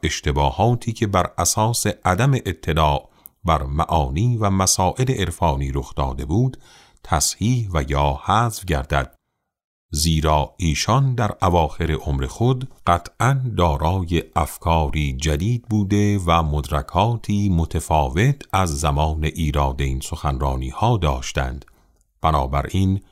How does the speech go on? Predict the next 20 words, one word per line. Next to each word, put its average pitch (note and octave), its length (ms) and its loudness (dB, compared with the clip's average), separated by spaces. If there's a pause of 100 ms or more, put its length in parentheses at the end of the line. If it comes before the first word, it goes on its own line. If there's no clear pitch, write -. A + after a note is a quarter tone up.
(360)
باید D2+ 560 0
کتاب G#2 680 0
به F2+ 100 4
نحوی A2 500 0
چاپ G2+ 460 0
و G2+ 60 2
منتشر F#2+ 540 0
گردد F#2+ 480 0 (420)
که - 180 0
موجب C#2+ 520 2
منقصت E2 800 0
ایشان C#2+ 540 0
نگردد G#2+ 540 2 (480)
و D#2+ 100 4
مدرکات F#2+ 960 0 (120)
اواخر C#2+ 580 0
زمان C2+ 460 0
حیات F#2 680 -2
منعکس D2+ 640 0
شود، C#2 440 -2